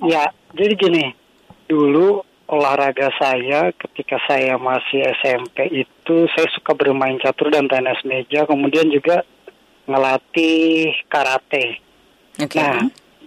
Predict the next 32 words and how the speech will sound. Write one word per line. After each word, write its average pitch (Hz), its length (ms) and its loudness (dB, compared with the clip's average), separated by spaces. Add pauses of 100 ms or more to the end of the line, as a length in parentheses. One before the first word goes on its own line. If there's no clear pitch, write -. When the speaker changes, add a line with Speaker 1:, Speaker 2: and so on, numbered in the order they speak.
(280)
Speaker 1:
seiring 160 540 2
itu 151 280 0
setelah 147 500 -2
saya 143 280 2
bekerja, 135 600 0
karena 139 360 2
saya 139 160 0
di 131 120 -4
lapangan 127 640 0
ya, 151 340 2
sebagai, 127 840 0 (420)
eh, 120 260 0
tenaga 123 400 0
pemadam 123 520 0
kebakaran, 123 880 0 (480)
saya 165 160 0
merasa 151 340 2
memang 165 540 0 (360)
banyak 147 320 -2
penurunan 180 720 2
di 160 180 2
usia 165 420 0
yang 147 240 2
sudah 143 260 -2
lima 139 300 0
puluh 139 280 -2
empat 135 260 -2
tahun 139 280 0
ini, 147 260 2
udah 139 140 0
mau 135 240 -2
menjelang, 131 640 -2